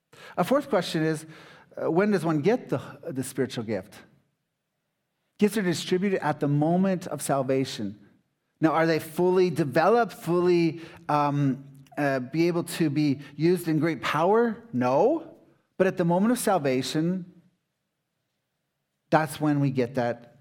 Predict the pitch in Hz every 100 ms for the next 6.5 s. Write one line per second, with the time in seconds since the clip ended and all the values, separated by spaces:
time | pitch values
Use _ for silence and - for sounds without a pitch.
0 | _ 139 139 240 165 - - - _ _
1 | _ _ - - 233 226 - - 226 208
2 | 202 262 220 185 - 160 127 131 120 -
3 | - - - - 202 208 240 233 196 -
4 | 254 269 180 143 - 135 - 120 - 220
5 | 262 262 285 214 254 - 160 - 156 135
6 | 139 123 104 -